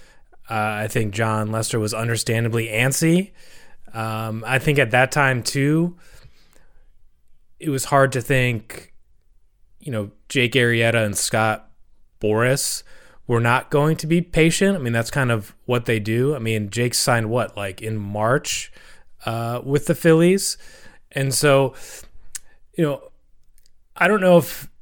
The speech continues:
it was an either or choice at that point. It was just like whatever they offered Jon Lester, it was not close to what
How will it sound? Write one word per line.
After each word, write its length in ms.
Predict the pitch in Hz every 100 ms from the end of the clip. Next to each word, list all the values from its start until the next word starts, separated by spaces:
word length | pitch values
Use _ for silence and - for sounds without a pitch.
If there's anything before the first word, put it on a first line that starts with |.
| -
it 120 | 170
was 180 | 147 135
an 100 | 135
either 340 | 127 135 131
or 140 | 131 127
choice 300 | - 135 135
at 60 |
that 180 | 120 123
point. 240 | 135 151 151
It 80 |
was 180 | 117 117
just 260 | 117 117 -
like 280 | 113 107 -
whatever 340 | 120 139 151
they 100 | 139
offered 300 | 139 135 131
Jon 240 | 131 127
Lester, 440 | 123 131 - 160 143
it 100 | 107
was 220 | 110 107
not 260 | 113 131 -
close 420 | 131 127 135 -
to 160 | - 110
what 280 | 117 110